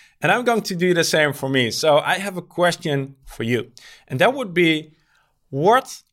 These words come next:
challenges are you facing that you would like to see the show help you with? What are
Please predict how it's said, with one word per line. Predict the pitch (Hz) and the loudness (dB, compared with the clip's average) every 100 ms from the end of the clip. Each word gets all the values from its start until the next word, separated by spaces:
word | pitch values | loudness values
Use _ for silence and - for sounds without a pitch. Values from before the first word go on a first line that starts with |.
| _ | _
challenges | - 190 190 170 156 151 | -2 0 0 0 -2 -2
are | 147 131 | -2 -2
you | 131 131 165 175 | -2 0 2 2
facing | 175 - 143 151 170 - 120 120 123 - | -4 -4 2 2 2 -2 -2 -4 -8 -8
that | 131 131 | -8 -4
you | 147 160 | -4 -2
would | 160 | -2
like | 135 131 131 | 0 0 0
to | 131 - | -6 -10
see | 120 - - 127 120 123 _ | -8 -6 -4 -2 -2 -4 _
the | 117 | -8
show | - 117 110 | -2 2 2
help | 104 123 120 123 | 0 0 -2 -2
you | 113 | -10
with? | 98 - - | -10 -12 -12
What | 127 139 202 208 _ | -6 2 2 2 _
are | 151 151 151 147 | 2 6 6 2